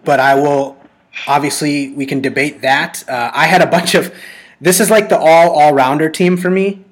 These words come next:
I had, uh, Chris Cairns, Chris Harris, Jacob Oram, Kyle Mills, Craig McMillan, and Nathan McCullum rounding out my New Zealand eleven. So just a bunch of all-rounders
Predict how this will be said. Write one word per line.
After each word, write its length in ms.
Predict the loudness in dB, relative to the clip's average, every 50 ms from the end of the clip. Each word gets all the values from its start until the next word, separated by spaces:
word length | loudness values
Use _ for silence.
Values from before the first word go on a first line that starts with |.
| _ -8
I 100 | -6 -2
had, 540 | 0 2 4 4 4 2 0 -6 -12 -10 -6
uh, 160 | -4 -4 -4
Chris 260 | -2 0 0 0 0
Cairns, 420 | 0 0 2 2 4 4 2 2 -2
Chris 300 | -4 0 0 0 0 2
Harris, 640 | 2 2 4 6 6 4 4 2 -2 -6 -10 -14 -18 _ _ _
Jacob 320 | -4 -4 -2 0 0 -2 0
Oram, 640 | 0 2 4 4 4 4 2 0 -2 -4 -6 -10 -14 _ _ _ _ _ _ -8
Kyle 340 | -2 0 2 4 4 4 4
Mills, 640 | 4 4 4 4 4 4 2 0 -2 -6 -14 -16 _ _ _ -4
Craig 200 | 0 0 0 2
McMillan, 720 | 0 -2 0 0 2 2 4 4 4 2 2 -2 -4 _ _ _ _ _ _ _ _ _ _
and 280 | -4 -2 0 0 2 2
Nathan 260 | 0 0 0 0 0
McCullum 500 | 0 -2 0 2 2 4 4 4 2 0
rounding 380 | 0 0 0 0 -2 -2 -2 -2
out 400 | 0 0 0 -2 -4 -10 -20 _ _ _ _ _ _ _ _ _ _ _ _ _ _ _ -8
my 440 | -4 -2 0 0 2 2 0 0 -2 -4
New 160 | -4 -6 -4
Zealand 360 | -2 -2 0 0 0 -2 -2
eleven. 420 | 0 0 2 0 0 0 -6 -10
So 160 | -8 -6 -6 -6
just 220 | -6 -6 -4 -4
a 60 | -4
bunch 280 | 0 0 0 0 2 0
of 100 | 2 4
all-rounders 960 | 4 4 4 4 2 0 0 0 -2 -2 -2 -2 -2 -4 -6 -8 -12 -14